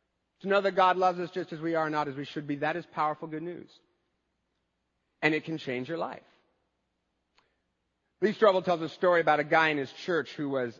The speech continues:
at an airport. And he was standing at a booth where they were selling sunglasses, and this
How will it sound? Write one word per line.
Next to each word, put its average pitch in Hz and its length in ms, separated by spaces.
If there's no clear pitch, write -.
at 135 140
an 131 80
airport. 143 520
And 156 80
he 165 40
was 165 140
standing 226 380
at 156 120
a 143 60
booth 202 360
where 165 100
they 151 100
were 143 80
selling 165 360
sunglasses, 170 680
and 180 120
this 190 120